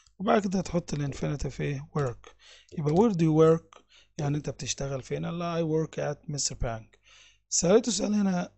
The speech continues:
طبعا قالت له how long have you been working there؟ يعني بقالك شغال ادي لك قد ايه؟ طبعا هنا، آه، الإجابة تحت I agree twenty years is a long time.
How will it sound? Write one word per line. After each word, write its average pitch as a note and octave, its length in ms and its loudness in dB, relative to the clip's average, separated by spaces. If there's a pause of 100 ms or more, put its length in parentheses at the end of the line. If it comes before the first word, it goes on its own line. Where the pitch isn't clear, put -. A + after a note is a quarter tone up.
طبعا D3+ 280 -6
قالت C#3+ 280 -8
له C3+ 180 -10
how D#3+ 260 -4 (140)
long C#3+ 340 -8
have B2+ 220 -10
you C3 120 -12 (140)
been F3+ 240 2
working D3 580 -6
there؟ D3 300 -4 (560)
يعني C3+ 180 -6
بقالك C3 280 -4
شغال C3+ 480 -6
ادي C#3 220 -8
لك C3 200 -8
قد A#2+ 260 -12
ايه؟ B2 440 -8 (440)
طبعا C#3+ 360 -4 (100)
هنا، B2+ 440 -8 (540)
آه، A2 540 -8 (140)
الإجابة F3 360 0
تحت - 380 -2 (220)
I - 60 -4
agree D3+ 460 -2 (100)
twenty D#3 340 -4
years D3+ 220 -6
is C#3 240 -10 (180)
a D3+ 40 -8
long C#3+ 220 -6 (140)
time. A#2+ 280 -8